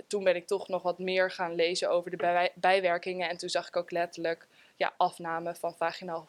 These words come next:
vocht, ehm, verstijving van de vaginale spieren. En toen dacht ik echt, ja, <laughs> oké, dat, dat gaat sowieso niet helpen. Dus ik zei ook tegen mijn vriend, ja, ik ga er gewoon mee stoppen, want we hebben nu toch geen penetratieseks, dus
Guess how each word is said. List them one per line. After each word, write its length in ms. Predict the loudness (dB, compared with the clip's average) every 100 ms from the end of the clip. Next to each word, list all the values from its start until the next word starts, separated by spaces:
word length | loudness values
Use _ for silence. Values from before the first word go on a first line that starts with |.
| -4
vocht, 460 | -2 -2 -6 -12 -6
ehm, 320 | -4 -4 -6 -10 _ _ _
verstijving 680 | -10 -4 0 0 -2 -6 -8
van 140 | -10
de 60 | -10
vaginale 500 | -4 -4 -4 -10 -6
spieren. 540 | -6 -4 -4 -2 -4 -6 _ -20 -16 -8
En 100 | -6
toen 120 | -2
dacht 200 | -2 -2
ik 100 | -6
echt, 200 | -4 0
ja, 260 | 2 2 -2 _ _ 0
<laughs> 460 | 2 4 0 0 -10 -12 -12 -16 -20 _ _
oké, 420 | -2 2 4 2 0 -4
dat, 240 | 2 2 4
dat 220 | 4 4
gaat 220 | 4 2 4
sowieso 300 | 4 4 0
niet 140 | 0
helpen. 520 | 4 4 4 4 4
Dus 160 | 0 -6
ik 100 | 0
zei 160 | 2
ook 60 | 2
tegen 180 | -2 -4
mijn 140 | -6
vriend, 240 | -4 -2 2
ja, 120 | 2
ik 160 | 0 0
ga 80 | 0
er 60 |
gewoon 140 | 2 0
mee 100 | 0
stoppen, 320 | 0 0 2
want 160 | 0
we 60 | 0
hebben 180 | 0 -2
nu 80 | 2
toch 200 | 2 4
geen 140 | 0
penetratieseks, 920 | 0 -2 -2 -2 -2 -2 -4 -2 -4
dus 300 | -6 -6 -8